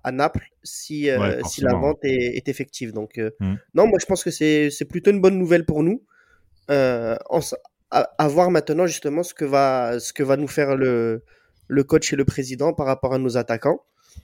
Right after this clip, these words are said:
Speaker 2: Bah,
Speaker 1: Parce
Speaker 2: déjà,
Speaker 1: que
Speaker 2: ils ont trouvé, ils ont trouvé que Bamba Dieng avait, euh, montré, euh,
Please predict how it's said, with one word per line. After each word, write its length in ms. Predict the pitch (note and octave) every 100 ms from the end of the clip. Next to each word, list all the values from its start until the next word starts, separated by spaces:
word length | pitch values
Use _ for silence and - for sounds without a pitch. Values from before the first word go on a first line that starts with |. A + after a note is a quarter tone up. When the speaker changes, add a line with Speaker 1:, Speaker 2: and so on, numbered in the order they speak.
| _ _ _ _ -
Speaker 2:
Bah, 60 | G2+
Speaker 1:
Parce 80 | F#2+
Speaker 2:
déjà, 220 | G#2+ D#3+
Speaker 1:
que 40 |
Speaker 2:
ils 120 | F3 B2+
ont 60 |
trouvé, 500 | A#2 A#2 A#2 B2+ A#2 A2+
ils 160 | G#2+
ont 60 | A#2
trouvé 320 | - A#2+ C#3
que 120 | -
Bamba 360 | G#2 A2 A2 G#2+
Dieng 320 | G2 B2+ A#2+
avait, 320 | F#2 F#2 A2 G#2+
euh, 160 | F#2+
montré, 540 | F#2 F#2 - - G#2+ G#2
euh, 280 | F2 E2